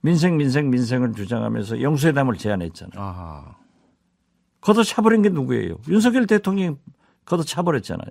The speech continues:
Speaker 2: 네.
Speaker 1: 다자회담을 하자.
Speaker 2: 음.
Speaker 1: 그리고 외국 갔다 와서 그럼 다자회담으로도 해야 될 것 아니에요.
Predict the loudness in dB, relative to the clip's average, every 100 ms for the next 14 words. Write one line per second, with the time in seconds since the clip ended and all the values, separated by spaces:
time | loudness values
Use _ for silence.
0 | -6 -4 -2 -4 -8 -12 -16 -6 -2 0
1 | 0 0 -2 -4 -8 -12 -18 -14 -12 -12
2 | -14 -16 -20 0 4 6 8 6 4 0
3 | 0 2 0 0 -2 -4 -4 0 2 2
4 | 2 2 2 0 -2 -6 _ _ _ 6
5 | 6 6 4 0 -4 -8 -8 -12